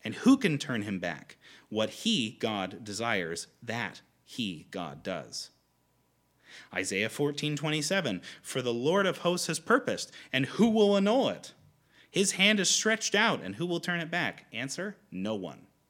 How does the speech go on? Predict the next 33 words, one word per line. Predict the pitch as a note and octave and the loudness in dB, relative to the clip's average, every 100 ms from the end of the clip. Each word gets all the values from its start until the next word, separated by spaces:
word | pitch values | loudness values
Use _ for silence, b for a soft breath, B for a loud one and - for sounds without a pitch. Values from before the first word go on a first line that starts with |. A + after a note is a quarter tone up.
| _ _ _ _ _ _ _ _ - - b b b b | _ _ _ _ _ _ _ _ -20 -20 b b b b
Isaiah | G2+ G#2+ A#2 B2+ | -6 -2 0 0
forty-six, | C#3+ C#3 C#3 - F3+ - - - - - | 0 0 0 0 -2 -2 -6 -6 -12 -8
eight | B2+ C3+ | -8 -6
through | C#3 | -6
ten, | C3 - B2+ E2+ D#2 B B B | -6 -4 -4 -4 -12 B B B
which | - | -20
if | - - | -20 -14
you | |
look | G2+ A2+ - | -10 -10 -10
at | |
your | G2 | -10
bulletin | F#2 B2+ G#2 - E2+ | -8 -8 -8 -10 -12
is | D#2+ - | -12 -12
part | - D3+ | -10 -8
of | A#2+ | -8
the | E2+ | -8
section | - B2+ - F#2+ | -6 -6 -4 -6
we | E2+ | -4
read. | F#2+ A#2 F#2 - B B | 0 0 0 -4 B B
Isaiah | B2 B2+ E3+ E3 | 0 2 4 4
forty-six, | - E3+ D3+ C#3+ E3 D3 | 2 -2 0 -2 -4 -2
eight | D3 | -4
through | D3 C#3+ | -2 -4
ten, | D3 C3 - B B | -2 -2 -4 B B
"Remember | A#2 B2 C#3+ F#3 F#3 | -4 0 2 2 2
this | E3+ D#3+ D3+ | 2 0 0
and | - A2+ | -4 -6
stand | G#2+ - B2 A#2+ | -4 -4 -4 -4
firm. | A#2+ - A#2 F#2+ | -6 -6 -2 -2
Recall | F#2+ G#2 - - F3+ A3 | -2 -4 -6 -2 2 2
it | A3+ | 2
to | - | -2
mind, | F3+ F3+ D#3+ A2+ F#2 | 0 2 2 2 0